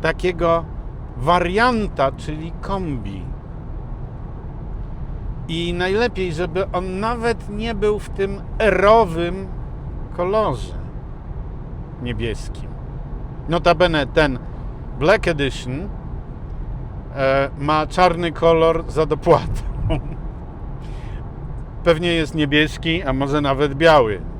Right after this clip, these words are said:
w serii. Bo wszystkiego się można spodziewać.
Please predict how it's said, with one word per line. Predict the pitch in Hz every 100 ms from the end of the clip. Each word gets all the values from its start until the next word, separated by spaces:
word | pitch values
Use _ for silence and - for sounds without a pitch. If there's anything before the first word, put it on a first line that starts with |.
| - - - - -
w | -
serii. | - 110 92 87 - - - - - - - - - - -
Bo | 120
wszystkiego | 120 147 - 156 131
się | 113 120
można | 113 110 107
spodziewać. | - 110 101 95 90